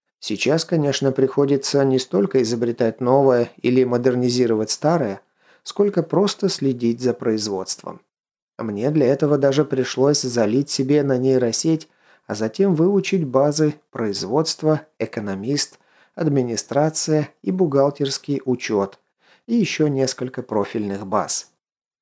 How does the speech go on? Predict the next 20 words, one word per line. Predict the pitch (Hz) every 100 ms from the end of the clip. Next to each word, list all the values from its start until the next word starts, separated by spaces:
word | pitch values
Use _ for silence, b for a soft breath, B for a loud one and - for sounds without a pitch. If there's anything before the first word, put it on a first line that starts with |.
| _ _ _ _ _
Вот | - 139 208
это | 226 208
единственное, | 196 156 151 131 165 156 - 135 123 117
что | 110 -
я | 113 120 120
не | 113
люблю. | 110 107 110 101 - _ _ _ _ -
Ну, | 135 165 160
практик | - 165 190 175 - 135 -
я, | 117 104 87 _
а | 147
не | 151
бюрократ-управленец. | 143 151 147 143 160 139 127 120 131 123 117 101 87 - - _ _ _ _ _ _ _ _ _ _ _ -
Вот | 170 240
с | -
возвращением | 196 180 180 - 190 208 202 180
домой | 170 170 185
тоже | - 214 165
ситуация | 123 135 123 117 113 - 113
двойственная. | 117 113 107 - 104 104 104